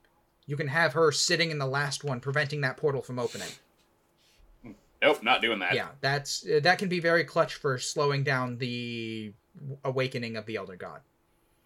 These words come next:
Speaker 1: Uh, Arkham Horror is fun, but like we said, it's complicated, it takes a long time to play, and there are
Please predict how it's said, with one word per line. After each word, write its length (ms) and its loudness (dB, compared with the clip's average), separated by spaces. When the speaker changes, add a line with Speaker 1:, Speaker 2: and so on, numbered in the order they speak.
Speaker 1:
Uh, 220 2
Arkham 280 4
Horror 320 6
is 100 2
fun, 440 4
but 160 2
like 160 8
we 80 0
said, 160 0
it's 100 -8
complicated, 520 0
it 100 -4
takes 160 -6
a 60 -6
long 160 -4
time 160 -2
to 60 -4
play, 280 0
and 180 -6
there 140 0
are 400 4